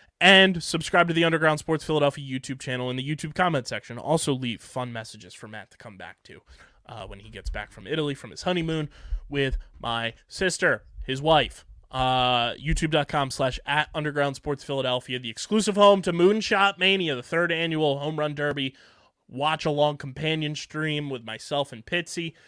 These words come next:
going down eight P M Eastern time by the time you're listening to this on July tenth. Uh, we're at five hundred sixteen subscribers. Pitts, what's the number you wanna hit during the Derby stream for subscribers by the time the stream is over?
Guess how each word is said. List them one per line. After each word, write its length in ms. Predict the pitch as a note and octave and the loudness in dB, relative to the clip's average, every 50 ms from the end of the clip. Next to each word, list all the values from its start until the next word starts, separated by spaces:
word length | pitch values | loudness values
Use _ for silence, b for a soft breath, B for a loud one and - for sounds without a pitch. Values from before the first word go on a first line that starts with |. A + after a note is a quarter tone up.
| b b b | b b b
going 260 | - C#3 D3 F3 E3+ | 0 2 2 4 4
down 320 | D#3+ D#3 D3+ D3+ D3+ D3 - - | 6 4 4 4 2 0 -2 -4
eight 180 | C#3 D3+ D#3 - | -4 -4 -4 -6
P 180 | - - F3 | -4 0 0
M 160 | E3+ E3 D#3+ | 2 2 0
Eastern 300 | D#3 D#3 D3+ - - D3+ | -2 -4 -4 -6 -6 -6
time 340 | D3 - D3+ C#3+ C#3+ C#3+ C#3 | -4 -2 0 0 0 0 0
by 120 | C#3 C3+ B2+ | -2 -2 -4
the 80 | A#2 | -4
time 220 | - - C3 C3 C3+ | -4 -4 -4 -2 0
you're 100 | C#3 C3+ | 0 0
listening 320 | C#3 C3 - - C#3 C3 | 0 -2 -4 -6 -10 -10
to 100 | - C3+ | -10 -8
this 380 | B2+ B2+ B2+ A#2+ - - - - | -6 -6 -6 -6 -6 -10 -14 -14
on 180 | - B2 A#2 G2 | -14 -14 -12 -12
July 340 | - - G2+ G#2 A2 B2 C3 | -12 -10 -8 -6 -4 -4 -4
tenth. 420 | C3 - - B2+ B2 A#2+ A2+ - - B B B B B B - - | -4 -4 -6 -6 -6 -6 -8 -14 -20 B B B B B B -12 -6
Uh, 480 | B2+ B2 B2 A#2+ A2+ A2 G#2+ G#2+ G#2+ | -2 0 0 0 0 0 -2 -4 -4
we're 140 | E2+ A#2 B2 | -4 -6 -6
at 100 | A#2 - | -8 -8
five 300 | - - C#3+ C#3 D3 D3+ | -6 -4 -2 0 0 2
hundred 300 | D#3 D#3 D#3 D#3+ D3 - | 0 0 -2 -2 -6 -8
sixteen 440 | - - - - - - E3 D#3 D3 | -8 -10 -10 -10 -8 -8 -8 -8 -8
subscribers. 460 | - D3+ D3 - - D3+ D3+ D3+ - | -10 -12 -12 -8 -6 -4 -4 -4 -4
Pitts, 260 | - - G3+ F#3+ - | 0 2 2 2 2
what's 200 | F3+ A3 A3 - | 0 -2 0 4
the 100 | - B3 | 4 4
number 260 | G#3 F3+ F#3 F#3+ F3 | 4 4 2 2 2
you 140 | E3 D#3 D3+ | -2 -2 -2
wanna 180 | D#3 D#3+ D3 C3+ | 0 0 0 0
hit 280 | - D#3+ D3+ C#3+ - | 2 2 2 2 2
during 260 | - C#3+ D3 D#3 E3 D#3+ | 2 2 2 2 2 0
the 60 | D#3+ | 0
Derby 340 | C#3+ C#3 C#3 C#3 C#3 C3 A#2+ | 2 4 4 4 2 0 -4
stream 420 | - - - C3 B2+ A#2+ A#2 A2+ b b b b b b | -8 -10 -12 -12 -12 -12 -12 -16 b b b b b b
for 180 | b - - B2 | b -10 -8 -8
subscribers 840 | - - C3 B2 - - C3+ A#2+ A2+ A2 G2+ F#2 F#2+ F#2 F2+ - - - _ _ _ _ _ - | -8 -8 -10 -12 -10 -8 -6 -6 -6 -6 -8 -12 -14 -16 -16 -18 -20 -20 _ _ _ _ _ -14
by 120 | - A2 | -12 -12
the 80 | G#2+ G2+ | -12 -12
time 260 | - A#2+ A#2 A#2 A2 | -10 -8 -8 -8 -8
the 60 | G2+ | -10
stream 260 | - - A#2 G#2+ G2+ | -14 -16 -16 -16 -16
is 140 | G#2 A2 - | -18 -20 -18
over? 300 | C#2 C#2+ - - - - | -18 -20 -20 -20 -20 -20